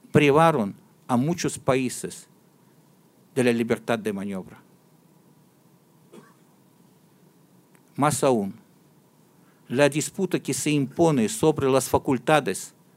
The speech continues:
de las delegaciones pueden llevar a la paralización de las organizaciones internacionales enteras. Yo no creo que esto responda a los intereses nues-,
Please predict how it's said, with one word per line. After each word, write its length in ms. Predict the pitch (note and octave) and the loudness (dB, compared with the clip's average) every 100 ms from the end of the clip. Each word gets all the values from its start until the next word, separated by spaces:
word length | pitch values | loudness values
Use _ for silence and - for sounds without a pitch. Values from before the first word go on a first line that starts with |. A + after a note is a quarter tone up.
| - | -6
de 140 | B2+ | 0
las 200 | C#3+ C#3 | 2 2
delegaciones 920 | B2 B2 A#2 A2+ - D3 C#3+ - - - _ _ _ _ _ _ _ _ _ _ _ _ _ - - | 2 0 0 -2 -2 -4 -4 -8 -16 -20 _ _ _ _ _ _ _ _ _ _ _ _ _ -20 -2
pueden 360 | D3+ D3+ D3 C3+ | 4 4 4 0
llevar 480 | B2 A#2+ C3+ D3+ - | 0 2 2 0 -4
a 100 | B2+ | -2
la 180 | B2+ C#3+ | 0 0
paralización 960 | - D#3 C#3+ C#3 - C#3 - D#3+ D3+ D3+ _ _ _ _ _ _ _ _ _ | 0 0 2 -2 -2 -2 -2 -4 -4 -6 _ _ _ _ _ _ _ _ _
de 260 | B2 C3 C#3+ | -4 2 4
las 220 | C#3 - | 4 2
organizaciones 1080 | - B2 B2 A#2 B2+ G#2+ C3 C#3+ C3 - - _ _ _ | -2 0 0 0 -2 -2 -2 0 -2 -6 -18 _ _ _
internacionales 840 | C#3 B2 A2 A2+ - A2 A2 A2+ A2 | -4 -2 0 -2 0 0 0 -4 -8
enteras. 640 | G2+ - F#2 - - - _ _ _ _ _ _ _ _ _ _ _ _ _ _ _ | -10 -10 -12 -12 -20 -20 _ _ _ _ _ _ _ _ _ _ _ _ _ _ _
Yo 140 | C3 C3+ | 0 2
no 200 | D3 - | 0 2
creo 300 | D3+ A2+ - | 4 4 2
que 140 | A#2 | -4
esto 220 | A2+ - | -4 -4
responda 560 | G#2+ - - A2 G#2+ A2 | -6 -6 -4 -4 -2 -4
a 40 | |
los 200 | G#2 - | -4 -8
intereses 500 | G2+ G#2+ G2 G2+ - | -10 -10 -12 -12 -16
nues-, 240 | - - | -20 -20